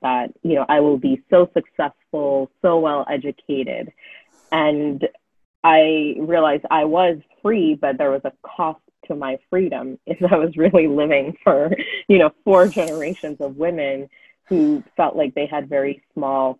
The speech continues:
caged lives almost. And there's a lot of pressure that comes with that. So I was carrying a lot of that grief, and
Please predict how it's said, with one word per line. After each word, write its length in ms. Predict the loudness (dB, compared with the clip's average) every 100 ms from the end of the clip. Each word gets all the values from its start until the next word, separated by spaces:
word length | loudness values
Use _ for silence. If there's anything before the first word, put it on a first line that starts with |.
| -6
caged 320 | -4 -4 -6 -8
lives 280 | -4 -4 -2
almost. 420 | -4 -4 -10 -14 _ -12
And 400 | -10 -8 -10 -12 -14 -2
there's 220 | 2 2
a 60 | 2
lot 380 | 0 2 4 4
of 80 | -2
pressure 440 | _ -10 -4 -2 -2
that 200 | -2 -6 -8
comes 220 | -4 -4 -2
with 120 | -4 -6
that. 200 | -14 -14 _ _ _ _ 0
So 260 | 4 4 4
I 140 | 2
was 160 | 2 0 _
carrying 340 | -8 -6 -4 -4
a 60 |
lot 260 | -4 -4 -4
of 120 | -6
that 240 | -6 -8 -8
grief, 380 | -6 -4 -4 -6 _ _ -10
and 520 | -8 -6 -6 -6